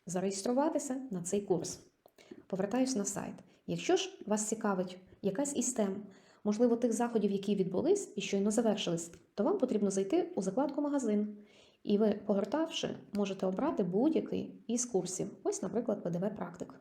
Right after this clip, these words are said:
один з найбільш популярних курсів. Також ви можете замовити консультацію, перейшовши у закладку «Консультації», натиснувши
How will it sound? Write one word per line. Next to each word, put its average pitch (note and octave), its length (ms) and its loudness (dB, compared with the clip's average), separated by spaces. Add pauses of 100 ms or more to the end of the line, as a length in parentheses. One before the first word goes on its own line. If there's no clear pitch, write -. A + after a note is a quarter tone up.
один A3 200 0
з C4+ 80 -2
найбільш F3+ 240 -2
популярних F3+ 500 -4 (720)
курсів. - 380 -6 (840)
Також - 340 2
ви G3+ 60 4
можете A#3 220 4
замовити A3+ 340 0
консультацію, A#3+ 760 -2 (180)
перейшовши G#3 480 2
у F#3+ 60 2
закладку A3 420 0
«Консультації», G3 840 -2
натиснувши F#3+ 560 0